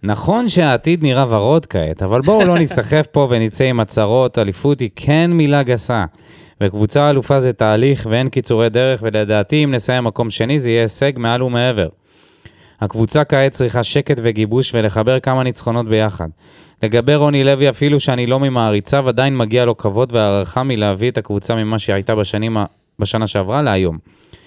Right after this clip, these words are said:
Speaker 1: ועוד דבר שכתבתי בתגובה שלי בפעם שעברה לגבי אספריה,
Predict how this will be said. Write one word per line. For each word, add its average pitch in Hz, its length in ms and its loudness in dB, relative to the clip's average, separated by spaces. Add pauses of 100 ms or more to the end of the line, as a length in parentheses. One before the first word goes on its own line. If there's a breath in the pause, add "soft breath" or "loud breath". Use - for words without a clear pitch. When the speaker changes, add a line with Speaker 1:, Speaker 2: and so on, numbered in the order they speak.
(360 soft breath)
Speaker 1:
ועוד 139 180 4
דבר 156 200 2
שכתבתי 135 480 -2
בתגובה 117 380 2
שלי 127 200 -2
בפעם 120 280 -2
שעברה 113 320 0
לגבי 117 320 2
אספריה, 117 580 -2